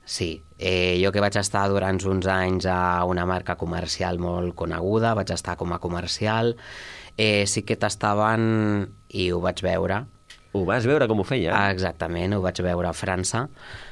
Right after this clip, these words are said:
Speaker 1: Eh, és molt decepcionant veure com tenen les foques a les jaules.
Speaker 2: Si tu vas anar a França,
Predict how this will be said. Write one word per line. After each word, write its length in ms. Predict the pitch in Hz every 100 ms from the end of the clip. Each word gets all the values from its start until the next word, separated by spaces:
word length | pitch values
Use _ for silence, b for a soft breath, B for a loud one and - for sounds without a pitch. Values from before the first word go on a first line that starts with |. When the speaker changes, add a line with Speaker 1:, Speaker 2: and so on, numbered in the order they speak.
| B B
Speaker 1:
Eh, 380 | 110 110 104 101
és 240 | 110 110 110
molt 1000 | 110 107 107 110 110 107 107 104 101 101
decepcionant 920 | 101 101 104 - 104 98 98 104 113
veure 300 | 101 95 101
com 180 | 104 101
tenen 380 | 98 101 101 101
les 320 | 98 92 - -
foques 920 | - - 95 90 - 98 110 - - - - - - - -
a 440 | - 98 92 87 85 - - - - - -
les 280 | 85 90 -
jaules. 880 | - 90 92 92 92 107 - - -
Speaker 2:
Si 120 | 92
tu 120 | 120
vas 140 | 139
anar 180 | 127 110
a 40 | 98
França, 600 | 123 139 147 196 208